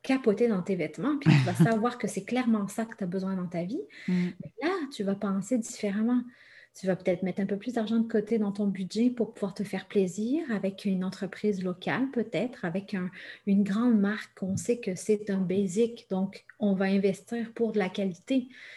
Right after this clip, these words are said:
Speaker 1: Donc, il faut arrêter de se mettre de la pression. Puis moi, c'est ce que
Speaker 2: Mm.
Speaker 1: je dis aux femmes, « Dis-moi ce que t'as besoin, puis je vais t'aider. »
Speaker 2: Oui.
Speaker 1: Tu sais, comment je peux t'aider ?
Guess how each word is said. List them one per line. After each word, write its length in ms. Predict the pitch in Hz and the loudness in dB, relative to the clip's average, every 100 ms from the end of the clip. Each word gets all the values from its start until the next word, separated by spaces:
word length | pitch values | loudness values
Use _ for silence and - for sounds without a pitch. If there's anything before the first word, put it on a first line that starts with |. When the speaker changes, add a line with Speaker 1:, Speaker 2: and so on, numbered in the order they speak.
| - - - - - _ | -18 -18 -20 -20 -20 _
Speaker 1:
Donc, 140 | 208 208 | 0 0
il 40 | - | 0
faut 100 | 240 | 0
arrêter 320 | 233 220 277 | 2 2 2
de 60 | - | 0
se 160 | 226 | -2
mettre 320 | 208 214 240 | 0 2 2
de 80 | 196 | 2
la 100 | 190 | 2
pression. 640 | 185 - 226 220 - 214 208 | 0 -2 0 0 -2 -2 -2
Puis 140 | - | 0
moi, 100 | 226 226 | -2 0
c'est 140 | 185 | 2
ce 100 | 185 | 4
que 80 | 202 | 4
Speaker 2:
Mm. 60 | |
Speaker 1:
je 60 | 185 | 2
dis 100 | 240 | 4
aux 120 | 220 | 2
femmes, « 500 | - - 233 254 254 - - _ _ _ _ _ _ | 2 -4 -2 0 0 -4 -14 _ _ _ _ _ _
Dis-moi 340 | 180 240 233 269 | 4 8 10 8
ce 100 | - | 6
que 100 | 220 | 4
t'as 160 | 220 190 | 6 4
besoin, 420 | 196 202 226 247 - - _ _ | 4 4 4 4 0 -18 _ _
puis 160 | - 196 | -4 0
je 180 | 185 190 | 2 4
vais 140 | 208 | 4
t'aider. » 500 | 208 196 202 247 - - _ _ - - | 8 8 10 8 6 -12 _ _ -12 2
Speaker 2:
Oui. 260 | 165 214 - - - | 4 4 2 -6 2
Speaker 1:
Tu 100 | 277 | 4
sais, 60 | 277 | 6
comment 260 | 220 285 | 8 6
je 100 | - | 4
peux 140 | - 220 | 2 6
t'aider ? 420 | 208 185 202 | 8 8 4